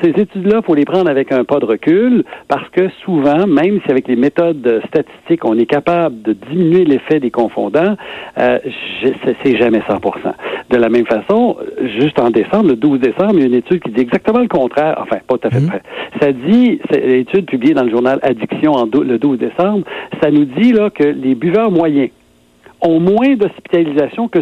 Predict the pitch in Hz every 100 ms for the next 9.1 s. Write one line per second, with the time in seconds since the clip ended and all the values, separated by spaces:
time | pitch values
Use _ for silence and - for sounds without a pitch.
0 | - 208 165 120 123 110 - 247 - 147
1 | - 247 - 160 135 139 110 123 - 214
2 | 214 147 139 185 180 147 123 127 180 208
3 | 156 - 160 147 135 123 104 190 151 175
4 | - 139 113 110 - - - - 139 135
5 | - 175 202 202 160 175 175 147 147 143
6 | 165 151 135 147 175 156 151 135 - 151
7 | 143 - - 147 147 156 156 156 156 -
8 | 170 - 147 135 139 139 - 135 - 143
9 | 92